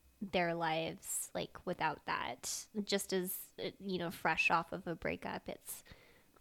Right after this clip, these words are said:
it can be really difficult to imagine your life without that other person in it. And it's so interesting, like, the idea of change too, 'cause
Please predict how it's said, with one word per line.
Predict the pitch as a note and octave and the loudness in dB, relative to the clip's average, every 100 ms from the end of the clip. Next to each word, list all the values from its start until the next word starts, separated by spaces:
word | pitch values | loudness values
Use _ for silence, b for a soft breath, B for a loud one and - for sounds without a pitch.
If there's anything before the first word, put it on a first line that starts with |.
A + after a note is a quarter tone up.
| - | -8
it | G3 | -6
can | - F3+ | -2 0
be | F3 | 0
really | F#3+ - | -4 -6
difficult | - F#3+ - - F#3+ - | -6 -6 -6 -4 -6 -4
to | - F#3 | -6 -4
imagine | F3 F3+ F3 E3 F3 G3 | -4 -4 -6 -6 -4 2
your | G3+ F#3 F3 | 6 6 6
life | F3 F#3 - | 2 -2 -4
without | F#3+ F3 | -4 -4
that | F3 F3 | -4 -4
other | F3 | -6
person | - F#3+ - G3 | -6 -8 -4 -4
in | - F3+ | -4 -4
it. | F#3 - b b b b b b b - | -4 -8 b b b b b b b 6
And | C4 | 6
it's | C4+ | 8
so | C#4+ F4+ | 6 6
interesting, | F4 D#4+ - D4 | 6 2 2 4
like, | A#3+ G#3 | 4 2
the | - | 2
idea | F#3+ G3 F3+ F3 | 2 4 4 4
of | F3+ | 2
change | - - E3+ E3+ F#3+ - | -2 -2 -2 0 0 -2
too, | - F3 F3+ G#3 | -2 2 2 2
'cause | A3 G3+ | 0 -2